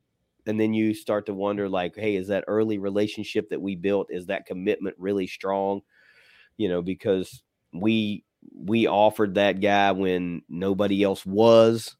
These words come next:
You know, we, we noticed the talent when nobody else was willing to pull the trigger on an offer type thing. And you start to wonder, like, "Ooh, does the lure of a certain logo on a certain helmet start to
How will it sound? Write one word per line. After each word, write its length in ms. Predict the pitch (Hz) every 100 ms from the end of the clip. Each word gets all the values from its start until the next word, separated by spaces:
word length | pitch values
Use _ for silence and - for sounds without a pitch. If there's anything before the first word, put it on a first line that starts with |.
| _
You 100 | 104
know, 140 | 95
we, 320 | 92 110 107 98
we 200 | 101 110
noticed 460 | 104 104 104 98
the 80 | 98
talent 380 | - 101 104 90
when 180 | 92 95
nobody 400 | 98 98 98 98
else 260 | 92 - - _ _ _ _ _ _
was 460 | 85 87 101 101 92
willing 380 | 95 104 104 101
to 80 | 87
pull 220 | - 101
the 80 | 95
trigger 360 | - 98 95
on 120 | 95 90
an 100 | 87
offer 380 | 101 101 98
type 320 | 92 107 95 -
thing. 420 | 101 95 92 90
And 140 | 76 - _ _ _ _ _ _ _
you 80 | 95
start 280 | - 92 90
to 60 |
wonder, 320 | 82 87 87 82
like, 240 | 78 -
"Ooh, 200 | 90 101
does 260 | 90 98 95
the 100 | 95
lure 460 | 92 95 95 95
of 120 | 92
a 60 | 85
certain 360 | - 101 - 92
logo 480 | 92 92 90 90
on 100 | 87
a 60 | 87
certain 320 | - 95 82
helmet 380 | 82 90 90 82
start 340 | - 98 87
to 140 | -